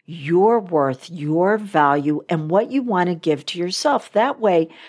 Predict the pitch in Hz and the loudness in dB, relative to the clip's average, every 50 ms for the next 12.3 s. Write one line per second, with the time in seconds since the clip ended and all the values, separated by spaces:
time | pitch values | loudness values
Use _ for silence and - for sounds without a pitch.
0 | - - _ - 214 220 208 208 220 254 247 - - 185 180 202 220 202 175 151 | -20 -20 _ -6 -4 -2 0 2 2 0 0 -2 -4 0 2 2 2 2 0 -4
1 | 139 139 143 147 151 160 190 233 240 269 294 294 254 240 - 220 214 220 220 214 | -6 -6 -6 -4 -2 0 0 2 2 2 2 0 0 0 0 0 2 2 0 0
2 | 202 202 208 214 220 220 208 - - 247 220 208 208 208 196 190 196 196 196 220 | 0 0 0 0 -2 -2 -4 -4 -2 0 0 0 0 -2 -2 0 0 0 -2 -2
3 | - - 269 269 254 247 - - - 262 254 262 262 - _ - - - - - | -4 -8 -8 -8 -10 -10 -8 -6 -2 0 0 0 -2 -4 _ -20 -20 -20 -20 -12
4 | _ - 226 220 220 214 214 220 - - 254 294 320 320 285 330 294 247 277 277 | _ -2 0 2 2 0 -2 -4 -4 0 2 2 2 4 4 2 2 2 0 0
5 | - - 269 220 269 285 285 285 269 254 - - 262 240 240 233 226 202 180 214 | -2 -4 -6 -2 -2 0 2 2 0 0 0 -2 -2 -2 0 0 0 0 0 0
6 | 202 240 226 233 240 226 226 240 240 214 240 233 214 233 226 226 226 180 220 220 | 2 2 2 2 2 0 0 0 -4 -4 -4 -2 0 0 0 0 0 0 2 2
7 | 214 220 214 - - 226 208 202 196 202 202 202 202 - - 254 220 - - - | 2 2 0 -2 -2 -2 -2 0 0 0 -2 -2 -4 0 2 2 2 2 0 -6
8 | - - - - - - - 214 196 - - - - 311 359 359 349 311 233 190 | -20 -20 -20 -20 -10 -4 -4 -2 -2 -2 -6 -4 0 2 4 4 4 4 4 2
9 | 220 - - 208 - - - - 208 190 185 185 185 180 - 190 170 190 180 175 | 0 0 -2 -2 -4 -4 -8 -6 -2 -2 0 -2 -2 -4 -4 -2 0 2 2 2
10 | 165 160 - - - _ _ - - 262 285 277 - 240 202 190 190 208 240 247 | 2 0 -4 -14 -20 _ _ 0 0 0 2 2 2 2 2 2 2 0 0 -2
11 | - - - 196 180 180 185 - - - 196 180 160 151 156 160 156 - - - | -6 -6 -6 -6 -6 -6 -8 -10 -10 -8 -6 -6 -4 -4 -6 -8 -10 -10 -8 -8
12 | 147 151 151 147 - | -8 -8 -8 -10 -12